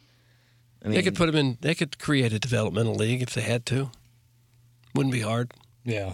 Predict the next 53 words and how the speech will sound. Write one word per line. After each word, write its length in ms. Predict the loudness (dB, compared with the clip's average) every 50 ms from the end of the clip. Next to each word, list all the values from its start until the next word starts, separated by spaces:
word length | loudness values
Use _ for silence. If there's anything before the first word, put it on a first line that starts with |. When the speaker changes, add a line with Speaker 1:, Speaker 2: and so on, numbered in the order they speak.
| -4
Speaker 3:
I 80 | -2 0
mean, 300 | 2 2 2 2 0 0
the, 480 | 2 2 2 2 2 2 0 0 -2 -2
like, 460 | -2 0 0 0 0 -2 -6 -10 -12 -10 -6
if 300 | -4 -4 -4 -2 -2 0
you 80 | 2
wanna 240 | 2 4 2 2 0
pay 480 | -2 0 2 2 4 4 2 2 0 0
guys 340 | 0 2 2 2 2 0
like 160 | 0 0 0 0
Bryce 260 | 0 2 2 2 0
Harper, 340 | 0 0 0 0 -2 -2 -2
like 180 | -2 -4 -4
you 80 | -6 -6
said 220 | -4 -4 -4 -4
before, 520 | -4 -8 -4 -2 0 0 0 0 -2 -4 -8 -10 -14 -20 -20 _ _
you 80 | -6 -4
can't 200 | -2 0 -2 -2
be 100 | -2 -6
paying 380 | -4 -2 -2 0 0 0 0 -2
every 160 | -2 -2 -4
minor 280 | -2 -2 0 0 -2
league 180 | -2 -6 -10 -12
player 260 | -12 -10 -10 -10 -8 -8
eighty 220 | -8 -8 -8 -8
thousand 320 | -6 -6 -6 -6 -6 -6
dollars. 280 | -4 -2 0 0 2 2
I 80 | 2 2
agree 340 | 2 2 2 2 2 2 2
that 160 | 2 0 0
there 100 | 0 -2
should 300 | -2 -2 -2 -2 -2 -2
be 160 | -4 -4 -4 -2
making 320 | 0 0 0 0 -2 -4 -4
more 180 | -2 -2 0
money, 260 | 0 0 0 0 0 -2
and 80 | -2
now 160 | -2 0 0
that 100 | -2 -2
they 140 | -2 -2 -2
are 180 | 0 0 0 0
with 120 | -2 -4
this 200 | -4 -6 -6 -4
new 120 | -6 -8 -6
collective 360 | -6 -6 -6 -6 -6 -8 -6
bargaining 340 | -4 -4 -2 -2 -4 -6 -6
agreement, 440 | -8 -10 -12 -12 -12 -12 -12 -12 -16 -20 -20 -20 -20 -20 -12 -4
but 120 | -2 -2 -2
it's 160 | -2 -4 -6
tough 440 | -4 -2 -2 -2 -2 -2 -8 -16 -12 -10
because, 600 | -6 -4 -2 -2 -2 -2 -4 -6 -8 -10 -12 -10 -6
you 80 | -6
know, 280 | -6 -6 -6 -10 -12 -16